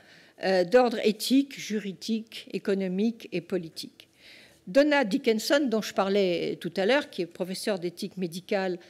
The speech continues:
à la London University, parlait, je cite, « d'une économie nourrie par la chair et le ch-, et le sang, par flesh, by flesh and blood. » Cellules, organes, sang, tendons, tissus, y compris,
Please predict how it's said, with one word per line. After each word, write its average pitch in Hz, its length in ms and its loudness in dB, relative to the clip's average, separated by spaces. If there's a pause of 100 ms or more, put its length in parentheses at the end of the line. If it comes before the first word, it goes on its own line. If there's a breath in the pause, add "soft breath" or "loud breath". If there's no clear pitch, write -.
(140)
à 170 100 -2
la 175 120 4
London 185 380 2
University, 170 800 -2 (600 loud breath)
parlait, 262 520 4
je 240 120 2
cite, « 311 440 4
d'une 226 200 2
économie 277 680 2
nourrie 233 440 0
par 202 240 -4
la 175 120 -4
chair 233 420 -2
et 175 60 -2
le 165 120 -2
ch-, - 360 -8
et 180 60 -4
le 180 100 -4
sang, - 360 -6 (800)
par 160 220 -6
flesh, - 560 -4
by 170 240 -4
flesh - 540 -4 (100)
and 175 140 -8
blood. » 156 460 -4 (1040 loud breath)
Cellules, 220 720 2
organes, 196 680 0
sang, 202 480 -2
tendons, 202 580 0
tissus, - 720 -4
y 277 220 8
compris, 277 640 2